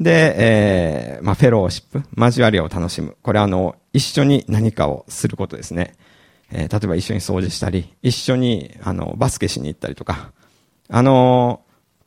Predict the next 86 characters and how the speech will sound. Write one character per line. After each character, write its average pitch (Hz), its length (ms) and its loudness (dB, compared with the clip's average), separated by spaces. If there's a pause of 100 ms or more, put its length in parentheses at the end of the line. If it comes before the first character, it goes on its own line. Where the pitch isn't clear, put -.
(320)
ー、 - 40 -20
市 - 120 -6
役 175 160 -2
所 165 120 -2
の 117 240 -4 (100)
と 123 100 -6
こ 110 120 -2
ず 120 240 -2
っ 117 40 -4
と 113 160 0
海 127 160 4
の 127 80 6
側 120 200 6
行 117 80 0
く - 80 -20
と、 82 200 0
あ 71 40 -6
の、 82 120 -6
高 170 240 2
速 160 420 0
の 143 360 2 (500)
下 - 240 -2
に 123 120 0
今 104 220 -2
新 165 140 2
し 151 100 -2
い 123 60 -4
公 113 160 -2
園 104 80 -2
で 107 80 -2
き - 60 -16
て 95 100 -8
る 95 60 -6
ん - 40 -8
で - 20 -8
す - 60 -10
よ。 - 140 -6 (300)
僕 117 300 -12
昨 147 80 0
日 107 360 -2
そ - 140 -12
こ 117 100 -6
通 127 120 -2
っ 117 80 -2
て 87 140 -4
び 113 120 -2
っ - 40 0
く - 140 -8
り 120 60 -4
し - 60 -8
た 113 60 -8
ん - 40 -8
で 107 60 -8
す - 60 -16
け 117 80 -4
ど、 110 220 -4 (440)
あ - 140 -2
の、 92 260 -4
バ 127 100 2
ス - 80 -8
ケ 151 80 2
ッ - 20 -6
ト - 140 -4
コ 127 140 -2
ー 113 60 -2
ト 85 120 -8
が、 - 180 -8 (100)
ス - 140 -6
リ 117 80 0
ー 110 80 2
オ 107 40 0
ン 104 60 0
ス 98 120 -2
リ 92 80 4
ー 85 40 2
で 67 100 -4
き - 80 -8
る - 80 -10
コ - 120 -4
ー - 40 -6
ト - 100 -10
が 53 60 -8
あ - 40 -8
っ - 40 -10
た - 140 -10
り 73 120 -10